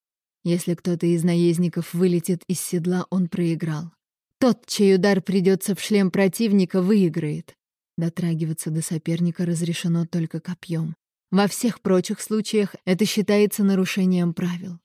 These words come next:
Всё это она знает потому, что уже много веков заточена здесь. Заточена?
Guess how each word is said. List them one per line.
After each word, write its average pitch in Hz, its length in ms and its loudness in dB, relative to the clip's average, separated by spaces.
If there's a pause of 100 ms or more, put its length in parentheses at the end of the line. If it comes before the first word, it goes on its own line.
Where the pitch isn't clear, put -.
(580)
Всё - 180 2
это 254 280 4
она 240 180 4
знает 233 380 2
потому, 220 420 2
что 180 220 -2
уже 185 180 2
много 202 320 4
веков 202 380 2
заточена 196 680 0
здесь. 170 520 -2 (680)
Заточена? 175 1000 -2